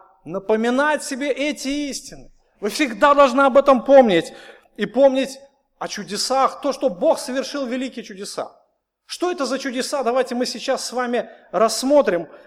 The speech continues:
Итак, главная идея текста: каждый из нас должен помнить. Помнить, да? Ключевой глагол «помните». О чем? О чудесах божественной благодати. Увидим, рассмотрим два чуда. Чудеса в спасении грешников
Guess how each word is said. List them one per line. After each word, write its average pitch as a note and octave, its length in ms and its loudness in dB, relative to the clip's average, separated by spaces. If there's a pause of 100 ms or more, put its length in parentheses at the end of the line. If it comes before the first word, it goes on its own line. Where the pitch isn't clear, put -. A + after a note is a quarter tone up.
(140)
Итак, F#3 540 4
главная A#3+ 460 4
идея B3+ 240 -2
текста: B3+ 420 -4
каждый A#3+ 380 -6
из G#3+ 100 -10
нас B3+ 240 -4
должен C4+ 480 -4
помнить. A3+ 600 0 (420)
Помнить, A#3 420 4
да? F#3+ 560 -2
Ключевой G#3 420 0
глагол G3+ 400 4
«помните». C#4 640 2 (720)
О D#3 120 -4
чем? A3 360 -2
О D3+ 100 -8
чудесах F#3+ 520 -4
божественной G#3 560 2
благодати. A3 640 4 (920)
Увидим, A3 400 -2
рассмотрим A3+ 500 0
два G3 220 0
чуда. F3 360 -10 (680)
Чудеса A3+ 460 2
в - 40 0
спасении G#3 480 2
грешников A#3 640 4